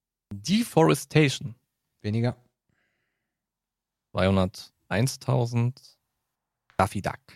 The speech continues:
Speaker 2: Mehr.
Speaker 1: Hundertneun, hundert, hundert, hundertzehntausend.
Speaker 2: Oh.
Speaker 1: Und nur noch einer kurzen Werbeunterbrechung für ein extrem beschissenes P-C-Game, was ich jetzt zum zehnten Mal sehe. Und es geht weiter. Dankeschön. Das war nochmal fünf, du hast zwanzig.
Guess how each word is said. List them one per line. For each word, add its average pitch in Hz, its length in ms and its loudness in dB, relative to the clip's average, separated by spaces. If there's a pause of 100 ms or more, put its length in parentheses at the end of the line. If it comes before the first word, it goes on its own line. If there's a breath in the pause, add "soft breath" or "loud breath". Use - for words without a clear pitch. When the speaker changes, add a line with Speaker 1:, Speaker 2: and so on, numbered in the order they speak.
(600)
Speaker 2:
Mehr. 95 240 -4 (1400)
Speaker 1:
Hundertneun, 104 540 4
hundert, 135 260 4
hundert, 135 240 4
hundertzehntausend. 107 760 0 (180)
Speaker 2:
Oh. 233 200 -2 (2250)
Speaker 1:
Und 160 180 4
nur 220 80 8
noch 208 120 8
einer 190 220 4
kurzen 240 360 4
Werbeunterbrechung 190 640 6
für 139 160 6
ein 135 200 2
extrem 180 420 2
beschissenes 185 520 2
P-C-Game, 151 580 4
was 131 140 4
ich 135 80 2
jetzt 131 120 2
zum 135 120 4
zehnten 190 320 4
Mal 139 100 8
sehe. 151 300 8
Und 127 160 6
es 143 160 2
geht 156 240 2
weiter. 143 460 6
Dankeschön. 110 580 -2
Das 113 140 0
war 151 80 6
nochmal 139 240 4
fünf, 165 200 4
du - 80 0
hast 123 120 2
zwanzig. - 340 -8